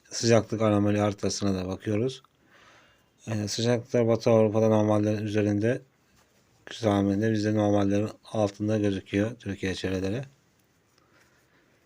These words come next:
Yağışlı da normallerin yer yer üzerinde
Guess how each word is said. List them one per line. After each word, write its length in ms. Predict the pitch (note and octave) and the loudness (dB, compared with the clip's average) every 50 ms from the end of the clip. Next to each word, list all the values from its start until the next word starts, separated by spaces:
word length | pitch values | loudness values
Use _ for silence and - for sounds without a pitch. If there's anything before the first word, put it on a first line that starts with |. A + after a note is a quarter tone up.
| _ _ _ _ _ _ - | _ _ _ _ _ _ -2
Yağışlı 600 | A2 A2 G#2+ G#2+ A2 G#2+ G2 - - A2+ A2+ A2+ | 0 2 2 2 2 0 -2 -4 -6 -4 -2 0
da 220 | A#2 A#2+ C3 C#3 - _ _ _ _ _ _ _ _ _ _ - - _ _ _ _ _ _ _ _ _ - - - _ _ _ _ _ _ _ _ _ _ _ _ _ _ _ _ - | 0 0 -2 -4 -8 _ _ _ _ _ _ _ _ _ _ -20 -20 _ _ _ _ _ _ _ _ _ -20 -20 -20 _ _ _ _ _ _ _ _ _ _ _ _ _ _ _ _ -2
normallerin 720 | A#2+ A#2+ A#2 A2+ A2+ A2 G#2+ G#2 A2 A2+ A#2 A#2+ A#2 A2+ - | 0 2 4 4 4 4 4 4 2 2 2 0 -2 -6 -4
yer 200 | - B2 A#2 G#2+ | 0 2 2 4
yer 300 | G2+ G2 G2+ A2 A#2+ A2+ - - - - | 2 2 2 0 -2 -2 -6 -10 -10 -6
üzerinde 680 | A#2 A2 G#2+ G#2+ G#2 G2+ G2+ G2 G#2 A2+ A2+ A#2+ A#2 | -2 0 2 2 2 2 2 4 4 4 4 2 0